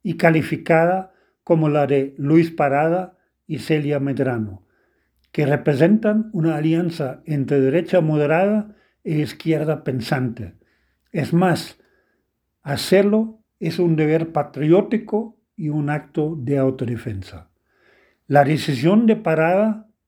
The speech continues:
y Medrano es un acto de valentía. Es un ofrecimiento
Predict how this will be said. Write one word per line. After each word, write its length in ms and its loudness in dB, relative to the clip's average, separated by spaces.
y 120 -10
Medrano 760 -4
es 180 -6
un 140 2
acto 260 0
de 100 2
valentía. 720 -4
Es 180 -8
un 100 2
ofrecimiento 1000 0